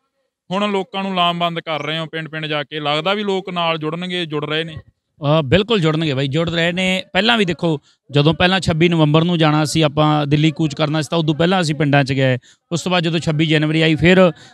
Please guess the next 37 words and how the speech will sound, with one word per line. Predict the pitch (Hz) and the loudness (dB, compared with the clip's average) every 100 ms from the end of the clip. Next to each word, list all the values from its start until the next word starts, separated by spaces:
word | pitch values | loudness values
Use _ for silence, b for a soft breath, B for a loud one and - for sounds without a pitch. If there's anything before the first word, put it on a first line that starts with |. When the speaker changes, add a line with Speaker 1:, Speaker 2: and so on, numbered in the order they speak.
| B | B
Speaker 2:
ਦਿੱਲੀਓਂ | 160 160 165 | 0 2 0
ਪੰਜਾਬ | 160 156 151 151 | 2 4 4 4
ਆਏ, | 156 | 2
ਦਸ | 151 156 - | 4 2 2
ਪੰਦਰਾਂ | 165 156 156 | 0 2 2
ਦਿਨ | 156 | 0
ਫਿਰ | 139 170 185 | 2 2 2
ਪਿੰਡਾਂ | 165 165 151 | 2 0 0
'ਚ | 143 | 2
ਲਾਏ। | 151 139 131 b b _ | 2 2 2 b b _
ਸੋ | - | 4
ਹੁਣ | 180 196 196 - | 6 6 2 2
ਇਹ | 196 214 220 - | 4 4 4 0
ਸਾਡਾ | 185 175 190 | 0 2 2
ਤੀਜਾ | 202 190 202 | 2 2 2
ਟਰਮ | 196 180 165 | 2 -2 0
ਹੈ | 160 | 0
ਜਦੋਂ | 160 175 | 2 0
ਅਸੀਂ | 175 196 196 190 _ _ _ _ _ _ _ - | -2 -2 -4 -8 _ _ _ _ _ _ _ -4
ਦੁਬਾਰਾ | 127 165 196 | 2 4 6
ਲਾਮਬੰਦ | 196 175 170 160 | 4 2 0 0
ਕਰ | 160 | 2
ਰਹੇ | 151 | 4
ਹਾਂ | 165 | 4
ਲੋਕਾਂ | 160 156 | 2 0
ਨੂੰ | 160 | 2
ਵੀ | 160 | 4
ਆਓ | 151 | 4
ਦਿੱਲੀ | 143 139 | 4 0
ਚੱਲੀਏ। | 131 139 131 131 b b _ | 0 0 0 -2 b b _
ਤੁਸੀਂ | 170 202 | -6 -2
ਗੱਲ | 196 190 | 0 -2
ਕੀਤੀ | 175 170 208 | -2 -6 -4
ਬਈ, | 202 208 208 202 | 0 0 0 0
ਅ, | 175 | 2
ਲੋਕ | 165 170 | 2 2
ਜੁੜਨਗੇ, | 151 160 175 175 147 | 2 2 2 0 -2